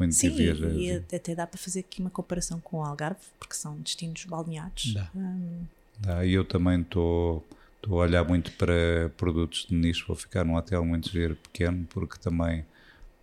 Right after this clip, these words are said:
Speaker 1: hum, eu quero transportar um bocadinho dessa, dessa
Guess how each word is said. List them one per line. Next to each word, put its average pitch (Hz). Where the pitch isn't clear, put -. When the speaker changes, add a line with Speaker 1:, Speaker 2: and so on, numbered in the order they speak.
Speaker 1:
hum, 80
eu 85
quero 90
transportar 82
um 87
bocadinho 80
dessa, 82
dessa 90